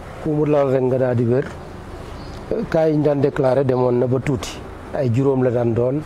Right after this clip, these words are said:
euh, wala lu gën a yees loolu. Mu jékki-jékki, euh, li ñuy wax cas communautaire daal di feeñ. Bi mu feeñee, xam nga, cas communautaire moom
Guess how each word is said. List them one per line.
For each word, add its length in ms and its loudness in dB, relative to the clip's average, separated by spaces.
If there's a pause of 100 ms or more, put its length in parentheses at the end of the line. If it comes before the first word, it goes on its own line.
(600)
euh, 760 -2
wala 260 0
lu 100 0
gën 140 2
a 40 4
yees 300 2
loolu. 220 -4 (1200)
Mu 180 2
jékki-jékki, 680 2 (840)
euh, 180 2
li 120 2
ñuy 100 4
wax 160 0
cas 160 2
communautaire 480 0
daal 140 2
di 80 0
feeñ. 220 -2 (960)
Bi 180 0
mu 140 2
feeñee, 540 2 (840)
xam 140 -6
nga, 100 0
cas 180 0
communautaire 520 2
moom 300 2